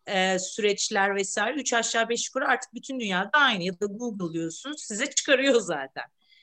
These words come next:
E, fakat siz insanların olduğu bir komüniteye giriyorsunuz. Dolayısıyla insan ilişkileri,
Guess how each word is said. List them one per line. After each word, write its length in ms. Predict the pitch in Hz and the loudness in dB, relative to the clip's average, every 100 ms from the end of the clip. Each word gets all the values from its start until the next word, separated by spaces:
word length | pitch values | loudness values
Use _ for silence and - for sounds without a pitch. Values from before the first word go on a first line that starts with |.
| _ _ | _ _
E, 160 | - 175 | -4 -4
fakat 420 | 175 202 240 240 | -2 -2 -2 -4
siz 160 | 262 226 | -8 -6
insanların 600 | 220 226 - 240 240 277 | -6 -4 0 0 0 -4
olduğu 480 | 269 233 214 285 277 | -4 -4 -4 -4 -2
bir 180 | 262 277 | -2 -2
komüniteye 720 | - 262 285 311 - 226 175 | -4 -2 0 -2 0 4 4
giriyorsunuz. 800 | 139 147 143 139 - 165 185 - - _ - _ _ - | 2 -4 -6 -8 -10 -16 -18 -20 -20 _ -20 _ _ -6
Dolayısıyla 480 | 208 226 - 269 233 | -2 0 0 -2 -2
insan 300 | 214 - 254 | -4 -4 -4
ilişkileri, 760 | 240 - - 214 202 196 196 | -2 -4 -2 0 4 4 2